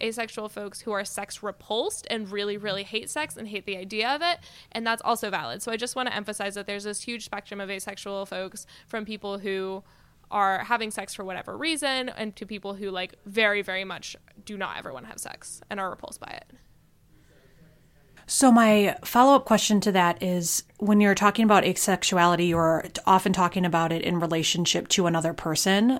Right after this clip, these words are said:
Speaker 2: Is there
Speaker 1: Mm-hmm.
Speaker 2: something about asexuality that also includes the feelings, like, the sexu-, like, having sexual or not having sexual urges or feelings within yourself, no matter,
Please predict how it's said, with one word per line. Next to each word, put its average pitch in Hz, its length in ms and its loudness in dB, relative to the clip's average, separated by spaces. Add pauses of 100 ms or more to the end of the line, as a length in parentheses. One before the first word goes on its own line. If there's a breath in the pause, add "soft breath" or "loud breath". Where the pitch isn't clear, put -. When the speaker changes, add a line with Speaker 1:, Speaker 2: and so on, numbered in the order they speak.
(160)
Speaker 2:
Is 208 320 4
there 214 180 6
Speaker 1:
Mm-hmm. 262 100 2
Speaker 2:
something 226 520 6
about 185 260 6
asexuality 180 680 2
that 170 140 2
also 170 320 2
includes 170 640 0 (360 loud breath)
the 185 80 2
feelings, 185 640 4
like, 175 140 2
the 185 60 -2
sexu-, - 460 2 (220)
like, 185 240 4
having 185 640 4
sexual 196 840 2 (200 soft breath)
or 190 100 6
not 175 240 2
having 196 240 2
sexual 240 720 2 (460)
urges 208 680 4
or 175 240 0
feelings 190 580 4
within 180 300 2
yourself, 170 560 4
no 180 120 2
matter, 165 600 0